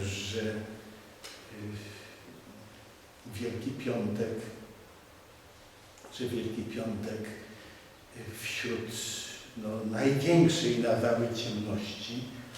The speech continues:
okazała, okazało się, że miłość jest potężniejsza.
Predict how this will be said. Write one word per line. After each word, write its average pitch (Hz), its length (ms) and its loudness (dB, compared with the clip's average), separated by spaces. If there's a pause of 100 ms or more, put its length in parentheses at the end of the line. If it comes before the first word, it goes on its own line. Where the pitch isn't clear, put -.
(340)
okazała, - 460 4 (360)
okazało - 460 4
się, 220 160 0
że 131 320 4
miłość 123 220 4
jest 110 200 -2
potężniejsza. 101 880 -4